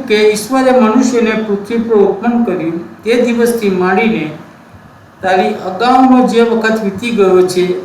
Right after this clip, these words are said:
તેને, તથા પૃથ્વીના એક છેડાથી તે બીજા છેડા સુધી પૂછી જો કે વારો આ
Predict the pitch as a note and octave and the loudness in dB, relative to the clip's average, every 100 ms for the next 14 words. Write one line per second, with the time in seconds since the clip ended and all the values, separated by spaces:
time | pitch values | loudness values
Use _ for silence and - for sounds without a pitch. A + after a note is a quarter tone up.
0 | - G3 G#3 D#3 C#3+ - - - - - | -4 0 0 -2 -6 -10 -18 -20 -20 -20
1 | D3+ F3+ F3+ F#3+ G3+ A#3+ B3 B3 B3+ F#3+ | -8 -2 0 0 -2 -2 0 4 4 2
2 | A#3 A#3+ - G#3 G#3 G#3 G3+ F#3+ - - | 0 0 0 0 0 -2 -4 -6 -8 -10
3 | F3+ F3 F3+ G3+ A#3 A#3 G3 F#3+ G3 F#3+ | -8 -8 -6 -2 0 0 0 0 0 -2
4 | F#3+ F#3+ F#3 F#3 F#3 F3+ A#3 C3 C3+ D3 | -4 -6 -6 -8 -8 -6 -4 -4 -4 -6
5 | - - - - - - - - - F#3+ | -12 -20 -20 -20 -20 -20 -20 -16 -4 0
6 | F#3+ F#3+ F3 F3 E3+ - - - - - | 2 2 2 0 -2 -6 -12 -20 -20 -20
7 | - - | -14 -6